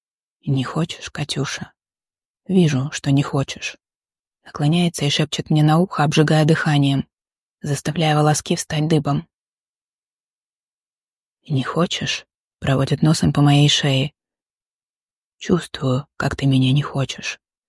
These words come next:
Резко срывает резинку с моих волос и зарывается пальцами в пряди.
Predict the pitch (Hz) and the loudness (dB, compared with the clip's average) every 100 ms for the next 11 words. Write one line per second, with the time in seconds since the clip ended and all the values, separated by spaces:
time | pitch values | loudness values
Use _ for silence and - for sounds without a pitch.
0 | _ _ _ _ _ _ _ - 156 143 | _ _ _ _ _ _ _ -6 -4 -2
1 | - - 151 156 151 160 156 160 147 147 | -4 -4 2 2 2 2 4 2 2 -2
2 | 160 147 - 160 185 196 156 151 151 160 | 0 -2 0 0 2 2 0 2 4 4
3 | 160 - 147 151 151 156 151 - 147 135 | 2 -2 -2 -2 0 0 -2 -2 -2 -2
4 | 139 | -4